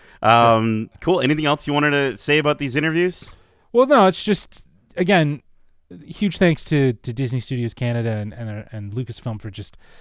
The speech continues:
Speaker 2: giving us the opportunity to sit down with, you know, four of the cast members plus the showrunner. Uh, it means a lot, you know, especially because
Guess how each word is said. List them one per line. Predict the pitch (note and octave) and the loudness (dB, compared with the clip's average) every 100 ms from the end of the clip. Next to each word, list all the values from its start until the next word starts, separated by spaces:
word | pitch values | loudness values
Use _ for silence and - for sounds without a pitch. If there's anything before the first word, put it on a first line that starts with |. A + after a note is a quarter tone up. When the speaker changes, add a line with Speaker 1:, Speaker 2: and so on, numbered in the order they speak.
| - - - | -20 -10 -2
Speaker 2:
giving | D3+ D#3 | 2 2
us | - | 2
the | C#3+ | 0
opportunity | B2+ C3 - C#3 C3 A2 | 0 -4 -4 -4 -4 -6
to | |
sit | A2 - C3+ | -8 -8 -4
down | C3+ B2 A#2+ G#2+ | -2 -2 -2 -4
with, | G#2 _ - _ _ - _ | -8 _ -20 _ _ -20 _
you | B2+ | -8
know, | G#2+ - _ | -6 -10 _
four | - E3 F#3 | 2 6 6
of | |
the | E3 | 6
cast | - D#3+ D3+ E3+ | 4 6 6 4
members | D#3 D3+ D3+ C#3+ - _ | 4 6 4 2 -6 _
plus | - E3 E3 - | 4 6 4 0
the | |
showrunner. | - D#3 C#3+ C#3+ C3+ C3 B2+ - - | 2 4 4 4 2 2 -2 -6 -6
Uh, | A#2+ A2+ | -4 0
it | |
means | E3+ D#3+ | 2 2
a | C3+ | 4
lot, | C3 C#3 C3+ - | 4 4 2 -2
you | C#3 | -4
know, | B2+ | -2
especially | A#2+ F3+ - D#3+ | 0 0 0 -2
because | D#3 C#3 | 0 0